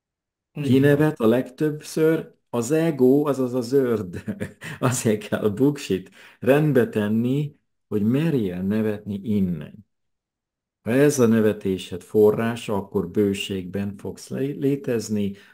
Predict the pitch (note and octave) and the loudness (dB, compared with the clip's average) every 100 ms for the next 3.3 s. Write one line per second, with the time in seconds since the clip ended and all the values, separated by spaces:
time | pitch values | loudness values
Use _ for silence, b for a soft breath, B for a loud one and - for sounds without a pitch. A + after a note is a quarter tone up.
0 | B G#2+ G#2+ - G2 - A2+ A2 G2+ G2 | B -2 -2 -4 -6 -2 -2 0 0 -2
1 | - - F3+ F3+ A2 G2 F#2+ - F2 - | -2 -4 -8 -8 -8 -8 -8 -12 -10 -4
2 | C3+ A#2 A2 A2+ G#2+ - G2+ - - C3+ | -2 -2 -2 -4 -4 -6 -8 -6 -2 0
3 | D#3 E3 F3+ | 0 0 -4